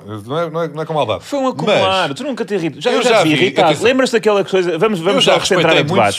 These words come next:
Speaker 1: muitos, eu já respeitei muitos jogadores do Benfica. O Aimar. Pronto, então não é mais. Mas,
Speaker 2: <laughs> Isso é absurdo.
Speaker 1: ahm, imagina,
Speaker 2: É
Speaker 1: se
Speaker 2: absurdo.
Speaker 1: estás a jogar com o
Speaker 2: Invejas
Speaker 1: Aimar,
Speaker 2: com
Speaker 1: um
Speaker 2: o
Speaker 1: craque
Speaker 2: plantel.
Speaker 1: mundial que vem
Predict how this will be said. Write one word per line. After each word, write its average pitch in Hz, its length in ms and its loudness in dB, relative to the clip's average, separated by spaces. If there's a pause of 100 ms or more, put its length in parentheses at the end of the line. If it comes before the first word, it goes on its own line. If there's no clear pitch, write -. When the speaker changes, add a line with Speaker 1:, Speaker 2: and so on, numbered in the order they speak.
Speaker 1:
muitos, - 140 -14
eu 196 60 -2
já 196 160 2
respeitei 147 360 -2
muitos 123 200 -6
jogadores 139 220 -2
do 139 60 -6
Benfica. 143 460 -10 (760)
O 120 120 -6
Aimar. 127 640 -2 (1000)
Pronto, 80 160 -16 (120)
então 110 180 -16
não 104 220 -12
é - 20 -10
mais. 85 200 -18 (440)
Mas, 143 440 -4
Speaker 2:
<laughs> - 40 -16
Isso - 140 -8
é - 40 -6
absurdo. 156 340 -6
Speaker 1:
ahm, 143 760 -2
imagina, 190 280 -6
Speaker 2:
É - 20 -10
Speaker 1:
se - 80 -10
Speaker 2:
absurdo. 202 240 -10
Speaker 1:
estás 233 260 -2
a 233 60 -4
jogar 214 160 -2
com 214 60 -4
o 220 40 -2
Speaker 2:
Invejas 214 160 2
Speaker 1:
Aimar, 151 220 2
Speaker 2:
com 139 80 -2
Speaker 1:
um - 40 -6
Speaker 2:
o - 20 -6
Speaker 1:
craque 196 240 2
Speaker 2:
plantel. 185 140 -8
Speaker 1:
mundial 170 520 -2
que 165 140 -18
vem 175 420 -4